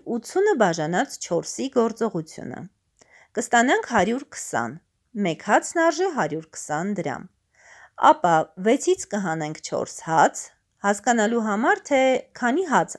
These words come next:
ավել գնեց Հայկը, կստանանք երկու։ Եվ վերջին հարցով երկուսը կբազմապատկենք հարյուր քսանով և կիմանանք, թե որքան գումար պետք է ավել վճարի Հայկը։ Բ տարբերակում։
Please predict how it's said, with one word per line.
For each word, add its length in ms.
ավել 360
գնեց 420
Հայկը, 400
կստանանք 500
երկու։ 540
Եվ 200
վերջին 440
հարցով 580
երկուսը 560
կբազմապատկենք 1040
հարյուր 400
քսանով 580
և 200
կիմանանք, 480
թե 180
որքան 440
գումար 340
պետք 280
է 220
ավել 360
վճարի 480
Հայկը։ 480
Բ 180
տարբերակում։ 840